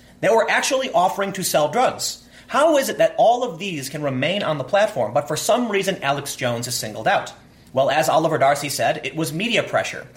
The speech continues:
So then isn't it strange that media pressure got Alex Jones banned from various platforms, and then after Alex Jones confronts Oliver Darcy, Twitter announces they're going to ban Alex Jones for his confrontation of Darcy,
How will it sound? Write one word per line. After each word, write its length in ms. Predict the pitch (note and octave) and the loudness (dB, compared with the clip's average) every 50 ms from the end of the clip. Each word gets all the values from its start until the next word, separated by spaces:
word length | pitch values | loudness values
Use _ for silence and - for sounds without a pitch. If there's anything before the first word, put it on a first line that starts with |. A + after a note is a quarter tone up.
| - - - - - | -20 -20 -20 -16 -6
So 120 | - F3+ | -4 0
then 160 | F3+ G3 G3+ G3 | 0 2 0 0
isn't 320 | - - A#3+ C#4 D4 - | 0 0 2 2 2 2
it 120 | - - | 0 0
strange 600 | - - - G#3 A3 G3 C#3+ G#2+ F#2 - - - | 0 0 0 2 2 2 0 -2 -6 -10 -12 -4
that 180 | C3 D3+ D3+ - | -2 -2 -2 0
media 340 | D3 E3+ A#3 C#4 C#4 B3+ A3+ | -2 -2 -2 0 0 0 0
pressure 520 | - - D3+ C#3+ B2+ - - A#2+ - - - - - | 0 0 0 0 0 -2 -4 -6 -8 -8 -12 -18 -8
got 300 | B2 D3 C#3+ F3+ - - | -4 -2 0 0 0 2
Alex 260 | F3+ F3+ F3+ F3 - - | 2 0 0 0 -2 -2
Jones 240 | - D#3+ D#3+ D3+ | 0 0 0 0
banned 320 | B2+ - C#3+ C#3 C#3+ C#3+ C3 | 0 -2 -2 0 -2 -2 -2
from 140 | D3 C3 B2 | -2 -2 0
various 260 | B2+ A#2 A2+ A#2 - | 0 0 0 -2 -2
platforms, 640 | - - F3+ F#3 F#3 - - G#2 G#2+ D#3 D#3+ - - - - - - | 0 0 2 2 0 -2 -4 -4 -4 -6 -10 -12 -14 -18 -20 -10 -6
and 120 | - D3+ | -2 0
then 100 | E3 E3 | 0 0
after 380 | - - E3 G3 - - G#3+ - | 0 0 0 0 2 2 2 2
Alex 320 | - F3 F3 F3+ F3 - | 2 2 2 2 0 -2
Jones 300 | - E3+ D#3+ D#3 D#3 D3+ | 0 2 2 2 2 0
confronts 500 | - - D#3+ C#3 - - E3 G3 G3+ G3 | -4 -6 -6 -6 -2 0 2 2 2 2
Oliver 280 | - D3+ D#3 D3+ C#3 C#3+ | 0 0 2 2 0 2
Darcy, 500 | B2+ G3 G#3 G#3+ - - B2 A2+ D3 - | 2 2 2 2 0 -2 -6 -8 -8 -8
Twitter 260 | - - A3 A#3 A#3+ A#3+ | -4 0 2 2 4 4
announces 520 | G#3 G3+ G3 F3+ F#3 F#3 F3 F#3 F3 D3 | 2 2 2 0 0 0 -2 -4 -4 -2
they're 160 | D#3+ E3+ E3+ | 0 0 2
going 240 | D#3+ E3+ E3 F3 E3+ | 4 4 2 2 2
to 140 | E3+ F3 D#3+ | -2 -4 -4
ban 260 | B2 D3 E3 G3 G#3+ | -2 0 0 2 2
Alex 240 | F3 F3 E3 - - | 2 2 2 0 0
Jones 420 | - D#3 D3 D3 D3 C#3+ - - - - - | -2 0 0 0 -2 -6 -8 -12 -14 -20 -20
for 440 | - - - - G#3 A#3+ C#4 C#4+ B3+ | -20 -18 -4 0 2 4 6 6 6
his 180 | A#3 A3+ - | 4 2 0
confrontation 720 | - - F#3+ F#3 F3 - F3+ D3+ C3 - E3+ E3 D#3+ - D#3 | -2 -4 -2 -2 -2 -2 -4 -4 -4 -4 -4 -2 -2 -2 -2
of 100 | C3+ B2 | -2 0
Darcy, 500 | A2+ A#2 A2 A#2+ A#2 - D3 E3+ F3+ - | 2 2 0 0 0 -4 -6 -8 -8 -10